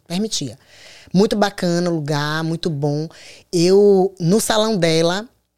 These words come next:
eu pude, quando eu pisei pela primeira vez, eu falei comigo mesma que aquele lugar pra mim seria o ponto de partida pra eu refazer a minha vida profissional aqui e que eu faria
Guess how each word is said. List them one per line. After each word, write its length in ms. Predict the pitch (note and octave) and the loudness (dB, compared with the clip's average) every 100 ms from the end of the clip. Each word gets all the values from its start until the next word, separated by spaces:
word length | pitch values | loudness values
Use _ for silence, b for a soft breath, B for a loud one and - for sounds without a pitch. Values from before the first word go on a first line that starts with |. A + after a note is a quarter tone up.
| _ _ _ - | _ _ _ -4
eu 140 | F3+ | -4
pude, 580 | E3+ E3+ E3+ D#3+ E3+ E3+ | -4 -2 -2 -2 -4 -4
quando 180 | E3+ E3+ | -2 -2
eu 60 | E3+ | -2
pisei 320 | G3+ E3 E3+ | -2 0 0
pela 180 | F3+ E3+ | 0 -2
primeira 340 | E3+ E3+ F#3 E3+ | -2 -2 -2 -2
vez, 560 | D#3 D#3 E3 F3 - B B B B B B - | -4 -4 -6 -8 -12 B B B B B B -8
eu 480 | D#3+ E3 E3 E3 D#3+ | -4 -2 0 -2 -4
falei 260 | - E3+ E3 | -2 -2 -2
comigo 340 | F3+ E3+ F3+ | -2 -2 0
mesma 420 | E3+ D#3 D#3 E3 E3 | 0 -2 -2 -6 -8
que 580 | - E3 D#3+ D#3 D#3 - _ _ _ _ | -8 -6 -4 -6 -8 -14 _ _ _ _
aquele 280 | D3 - F3+ | -10 -4 -2
lugar 260 | F#3 F3 E3+ | 0 0 -2
pra 160 | F3+ E3+ | -4 -4
mim 380 | D3+ D#3 D#3+ F3+ | -4 -6 -8 -8
seria 280 | - E3 | -6 -4
o 40 | E3+ | -4
ponto 240 | F3+ F3 | -6 -8
de 100 | F3 | -8
partida 680 | E3+ G3+ - - D#3+ E3 F3+ B B B B _ | -6 -6 -8 -8 -6 -8 -10 B B B B _
pra 180 | - D#3+ | -2 0
eu 160 | D#3+ D#3 | 0 0
refazer 600 | C#3 F#3+ - G#3 F3 F#3 | -2 -2 0 0 0 0
a 40 | |
minha 160 | F#3+ F#3 | -2 -2
vida 220 | E3+ F3 | -4 -4
profissional 540 | F3+ F3+ - F3 E3 | -6 -8 -6 -4 -4
aqui 460 | E3 - D#3 D#3+ F3+ b b b b b - | -6 -10 -10 -10 -12 b b b b b -10
e 100 | E3+ | -8
que 300 | - F#3+ F#3+ | -4 0 2
eu 80 | G3 | 2
faria 680 | - A3 F3+ E3+ F3 F#3+ | 0 0 0 0 -2 -4